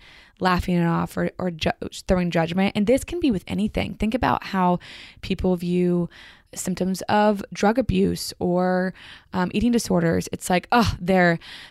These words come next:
they're just doing drugs and they're just doing this and they're blah, blah, blah." And it, like, we, like, label them as bad people. And I'm like, "Well, maybe the reason that they are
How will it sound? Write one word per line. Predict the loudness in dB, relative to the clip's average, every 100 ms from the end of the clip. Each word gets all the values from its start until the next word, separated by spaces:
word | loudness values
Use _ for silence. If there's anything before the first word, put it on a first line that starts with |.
| -12 -6 -4
they're | 2 2
just | 2 0
doing | -2 -2
drugs | 0 2 2 0
and | -4
they're | -2
just | -2 -2
doing | -2 -2 0
this | -2 -2 -6
and | -4
they're | -2 -2
blah, | 0 0
blah, | 0
blah." | 2 2 0 -2
And | -4
it, | -6 -4
like, | -6 0
we, |
like, | 0 2
label | 2 4
them | 2 2
as | 0
bad | 0 2
people. | 0 0 2
And | 2
I'm | 2 2
like, | 0 2
"Well, | 4 4
maybe | 6 4 6 6 6
the | 4
reason | 2 0 0 2 2 2 -2 -16 -14 0
that | 2 2 -2 -2
they | 2 4 4 2 0 0
are | 0 2 2 2 0